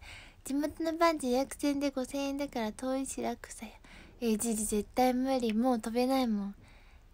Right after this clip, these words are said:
キシさん、こんばんざい。バリバリ元気、そう、バリバリ元気。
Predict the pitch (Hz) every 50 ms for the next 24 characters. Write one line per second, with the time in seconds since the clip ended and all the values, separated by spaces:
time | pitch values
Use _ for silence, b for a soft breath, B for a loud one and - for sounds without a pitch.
0 | - - 359 349 - 392 370 - 359 320 285 262 - 285 285 294 302 311 311 311
1 | 311 330 330 339 349 339 349 339 330 311 285 285 - - - - - - - -
2 | - - - - - - - - - - - - - - - - - - - -
3 | - - - - - 262 277 302 294 339 330 330 330 330 320 330 330 330 320 -
4 | - - - 285 240 220 226 233 262 262 277 285 285 294 285 - - 294 294 277
5 | 277 - - - - - - - - - 226 220